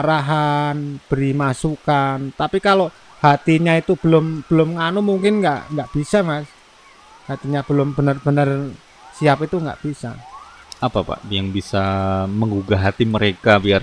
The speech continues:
Speaker 2: ini loh pentingnya hutan ini untuk dijaga, untuk dilestarikan, pesannya dari Pak Tasuri gitu?
Speaker 1: Nah, itu yang jadi P R, Mas. <laughs> Yang jadi P R itu harus bagaimana, itu.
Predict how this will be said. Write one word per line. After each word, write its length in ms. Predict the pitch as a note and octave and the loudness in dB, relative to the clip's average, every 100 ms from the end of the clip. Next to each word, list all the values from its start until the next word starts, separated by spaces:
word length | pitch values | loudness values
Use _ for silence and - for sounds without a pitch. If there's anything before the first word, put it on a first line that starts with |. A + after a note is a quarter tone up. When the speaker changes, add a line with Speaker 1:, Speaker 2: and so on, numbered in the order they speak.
| - - C#3+ | -2 -14 -8
Speaker 2:
ini 160 | D#3 E3 | -4 0
loh 240 | A2 F#2+ F#2+ | 0 0 -2
pentingnya 560 | - G#2 G2 G#2 G2+ | -4 -6 -4 -4 -4
hutan 480 | F#2+ F#2 G2 G2 G2 - | -6 -6 -4 -2 -4 -6
ini 320 | G2 G2+ G2 | -12 -12 -12
untuk 160 | G2 G2+ | -12 -10
dijaga, 480 | G2 - F#2+ G#2+ F#2+ | -10 -6 -6 -4 -6
untuk 160 | F#2+ - | -6 -6
dilestarikan, 1300 | F#2+ F#2+ - G2 F#2+ F2 - G2+ G2+ G2+ - - - - | -4 -4 -2 -2 -2 -8 2 4 6 6 4 0 -6 0
pesannya 640 | - - G2+ G2 G2+ G2 | 0 4 2 4 -2 0
dari 640 | F#2+ F#2+ F#2+ F#2+ F#2+ F#2+ A#2 - - - - - - | 0 0 -2 -2 -4 -6 -10 -20 -20 -20 -20 -20 -6
Pak 160 | D#2 | -4
Tasuri 720 | G#2 G2 A2 G2+ G#2+ G#2 G2 F#2+ | -2 -2 0 2 4 4 2 -2
gitu? 240 | F#2+ F#2+ - - - - - - - - | -6 -8 -10 -18 -20 -20 -20 -20 -20 -6
Speaker 1:
Nah, 160 | B2 A#2+ | -2 0
itu 160 | E3+ D#3+ | -2 -2
yang 160 | D3 D3 | -4 -4
jadi 320 | C3+ - B2+ | -4 -4 -6
P 120 | - C#3+ | -4 -2
R, 140 | F3 F3 | 0 0
Mas. 240 | C#3+ B2 B2 B2+ A#2+ | -2 -2 2 2 0
<laughs> 300 | - - - | -8 -12 -4
Yang 120 | C3+ C#3+ | 0 0
jadi 60 | C3 | 0
P 80 | C#3 A#2+ | -6 -4
R 180 | C#3 B2 - - - | -4 -6 -14 -20 -10
itu 160 | C#3+ D#3+ | 0 4
harus 240 | C3 A#2+ | 4 2
bagaimana, 640 | - B2+ B2 A#2 A#2 D3+ D#3+ D#3 D#3 D3 D3 D#3 D#3+ D#3+ _ _ - - - - | -2 -4 -4 -6 -6 -4 -2 -2 -6 -8 -12 -16 -20 -20 _ _ -20 -20 -20 -20
itu. 240 | G#2 - | -20 -20